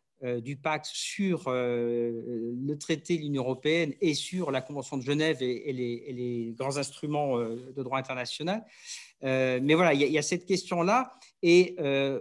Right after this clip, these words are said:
au passage, quand même, dans la Convention de Genève, il y a aussi cet article, euh, trente et un, je crois, sur, euh, le, l'impossibilité de re-, de refoulement. Donc, c'est quand même tout un des enjeux. Euh, et Catherine vient de parler de la, la grande complexité des procédures à la frontière. Comment est-ce qu'on peut assurer cet impératif du non-refoulement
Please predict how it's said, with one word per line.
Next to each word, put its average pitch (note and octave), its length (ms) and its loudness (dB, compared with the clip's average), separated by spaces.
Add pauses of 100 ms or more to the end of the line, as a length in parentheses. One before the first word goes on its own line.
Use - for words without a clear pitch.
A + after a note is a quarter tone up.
au E3 100 4
passage, E3+ 460 2
quand F#3+ 60 -2
même, F#3 100 2
dans D3+ 80 0
la C#3 140 2
Convention D3 360 -8
de C#3 60 -6
Genève, D3+ 300 0
il - 20 2
y C3+ 40 2
a B2+ 40 2
aussi D3+ 180 -8
cet C3+ 220 -6
article, - 500 -8
euh, A#2+ 460 0
trente B2 340 -10
et C#3+ 60 -2
un, C#3 80 -2
je B2 140 -6
crois, C3+ 500 -2
sur, - 320 -10
euh, A#2 340 -4
le, A#2 240 -6
l'impossibilité C3 680 -6
de C3+ 80 -2
re-, B2+ 200 -2
de B2 80 -6
refoulement. D#3 560 -2
Donc, A#2+ 160 -4
c'est C3+ 120 -2
quand C#3+ 120 -2
même C#3+ 140 2
tout E3+ 200 -12
un D#3 80 0
des C#3 200 -2
enjeux. E3 440 2 (500)
Euh, A#2+ 640 0
et A2+ 40 -6
Catherine D3 380 -4
vient C3+ 160 -2
de C#3+ 80 -6
parler C#3+ 180 0
de C3 60 -4
la, A2 120 -2
la A2+ 180 -4
grande C#3+ 440 -4
complexité F#3+ 640 0
des F#3 140 4
procédures D#3+ 420 2
à C#3+ 40 4
la C#3+ 100 2
frontière. G3+ 420 -2
Comment F#3+ 200 -2
est-ce E3+ 120 0
qu'on D#3 160 -14
peut E3+ 160 -2
assurer E3+ 540 2
cet - 240 -6
impératif C#3+ 520 -6
du C#3+ 120 0
non-refoulement C#3+ 720 0